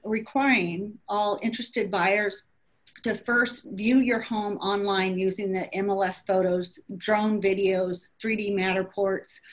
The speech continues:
um, and just regular videos of the home. We recommend the three D Matterport 'cause just like Elaine just showed you, um, you're able to actually physically, co-,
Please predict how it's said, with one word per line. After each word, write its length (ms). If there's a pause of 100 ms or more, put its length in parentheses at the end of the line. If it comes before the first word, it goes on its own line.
(380)
um, 520
and 360
just 240
regular 360
videos 420
of 160
the 100
home. 440 (560)
We 200
recommend 600
the 220 (180)
three 200
D 140
Matterport 680
'cause 200
just 240
like 280
Elaine 380
just 200
showed 300
you, 240 (460)
um, 420
you're 220
able 260
to 140
actually 500
physically, 520
co-, 160